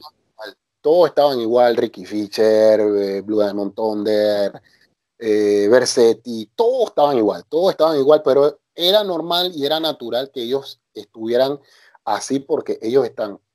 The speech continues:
literal, ellos entrenaban otro deporte en otra, en otro lugar y cuando llegaban a, a G W E,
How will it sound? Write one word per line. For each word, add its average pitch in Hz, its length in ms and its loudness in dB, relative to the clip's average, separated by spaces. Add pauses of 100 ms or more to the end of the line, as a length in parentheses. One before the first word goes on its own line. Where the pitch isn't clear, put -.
(280)
literal, 110 640 2
ellos 135 440 2
entrenaban 113 560 -2
otro 143 260 0
deporte 139 420 -4
en 131 80 -8
otra, 131 360 -4
en 110 100 -10
otro 117 220 -6
lugar 151 420 2 (420)
y 113 80 -12
cuando 107 260 0
llegaban 107 460 2
a, 139 160 -4
a 101 240 -6
G 120 100 0
W 131 400 2
E, 139 140 -6